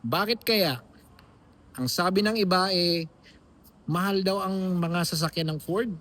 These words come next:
Mahal din daw ang maintenance, mahal din daw ang pyesa. At may mangilan-ngilang variants, eh, medyo sirain.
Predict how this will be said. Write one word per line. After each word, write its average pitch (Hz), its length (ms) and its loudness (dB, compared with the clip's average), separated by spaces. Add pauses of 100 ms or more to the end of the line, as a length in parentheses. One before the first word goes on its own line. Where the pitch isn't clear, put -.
(1600)
Mahal 196 320 2
din 190 160 2
daw 185 240 2
ang 175 160 0
maintenance, 214 1120 -2
mahal 156 400 2
din 165 240 0
daw 170 240 0
ang 160 240 -2
pyesa. 175 640 -2 (1400)
At 196 160 0 (480)
may 208 240 -2
mangilan-ngilang 208 880 0 (1300)
variants, 190 640 0
eh, 175 160 -2
medyo 175 320 0
sirain. 120 480 -4